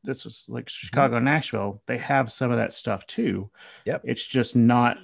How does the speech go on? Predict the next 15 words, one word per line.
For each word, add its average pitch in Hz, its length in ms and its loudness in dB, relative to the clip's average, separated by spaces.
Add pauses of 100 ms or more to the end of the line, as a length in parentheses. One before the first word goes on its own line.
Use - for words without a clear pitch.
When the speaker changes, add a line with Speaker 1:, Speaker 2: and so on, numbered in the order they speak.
(140)
Speaker 1:
as 123 160 -4
prominent 117 800 2
because, - 480 -10
you 117 120 -6
know, 98 180 -4
it's, - 200 -12
we 123 120 2
don't 127 200 0
think 139 160 2
of 127 80 2
these 113 160 2
places 104 360 -2
as 95 120 -6
tourist - 380 -4
destinations. 98 680 -12